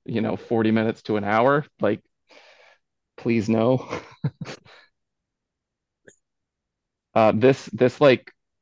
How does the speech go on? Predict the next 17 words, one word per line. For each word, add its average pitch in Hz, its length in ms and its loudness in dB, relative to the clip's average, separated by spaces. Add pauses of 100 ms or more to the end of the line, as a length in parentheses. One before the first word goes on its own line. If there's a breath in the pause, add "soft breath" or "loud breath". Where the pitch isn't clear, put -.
(640)
six - 440 -6
to 113 420 2 (540)
the, 113 340 -2
the 117 360 -2
kind 127 160 -4
of 117 80 -8
five 117 300 -2
to 113 60 -2
ten 113 280 -6
minute 110 240 -6
range 110 320 -6
is 107 260 -8 (320)
usually 113 540 0
really 104 260 -2
good 107 260 -4
for 92 220 -10
me. 101 260 -8